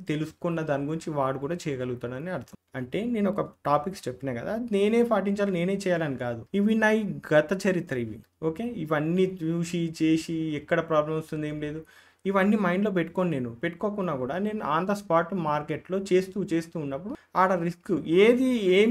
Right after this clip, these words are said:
జరిగినా కూడా మార్కెట్ ఎట్లా పోయినా కూడా నేను చిన్న స్టాప్ లాసే పెడుతుంటా, ట్రేడ్ చేస్తుంటా.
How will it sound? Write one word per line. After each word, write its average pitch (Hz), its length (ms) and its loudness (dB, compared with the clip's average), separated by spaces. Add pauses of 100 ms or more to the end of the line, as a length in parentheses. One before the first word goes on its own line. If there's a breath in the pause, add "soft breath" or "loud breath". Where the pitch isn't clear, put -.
జరిగినా 196 400 2
కూడా 143 200 -2
మార్కెట్ 170 440 0
ఎట్లా - 320 0
పోయినా 190 260 2
కూడా 131 220 -2 (300)
నేను 180 160 2
చిన్న 175 300 0
స్టాప్ 160 500 0
లాసే 160 220 -2
పెడుతుంటా, 160 400 -2
ట్రేడ్ 160 320 -2
చేస్తుంటా. 127 380 -8